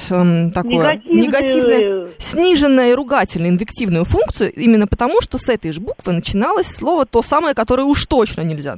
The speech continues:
Speaker 1: произносить в эфире.
Speaker 2: Да.
Speaker 1: Да.
Speaker 2: Это
Speaker 1: Вот,
Speaker 2: да.
Speaker 1: вот он, э, этот процесс, э,
Speaker 2: Ну, вот это
Speaker 1: исформизации.
Speaker 2: вот самый яркий пример, на мой взгляд.
Speaker 1: Да. И, кстати, слово "хрен" туда же.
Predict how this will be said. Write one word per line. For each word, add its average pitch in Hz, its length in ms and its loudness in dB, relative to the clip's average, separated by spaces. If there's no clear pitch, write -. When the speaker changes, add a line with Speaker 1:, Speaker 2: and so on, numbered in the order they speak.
Speaker 1:
произносить 170 500 -6
в 175 80 -2
эфире. - 300 -12
Speaker 2:
Да. 170 500 0
Speaker 1:
Да. 165 360 -2
Speaker 2:
Это 185 220 -8
Speaker 1:
Вот, 185 300 2
Speaker 2:
да. 302 60 -14
Speaker 1:
вот 403 180 0
он, 214 220 0
э, 196 280 0
этот 180 180 -6
процесс, 196 400 -4
э, 160 40 -8
Speaker 2:
Ну, 156 40 -6
вот 175 80 -8
это 247 120 0
Speaker 1:
исформизации. 330 600 2
Speaker 2:
вот - 80 -12
самый 302 300 0
яркий 233 320 -4
пример, 175 400 -6
на 143 120 -12
мой 147 180 -10
взгляд. 226 120 -4
Speaker 1:
Да. 277 220 0
И, 311 60 -4
кстати, 359 300 -4
слово 349 260 0
"хрен" 381 260 -2
туда 147 280 -4
же. 156 100 -10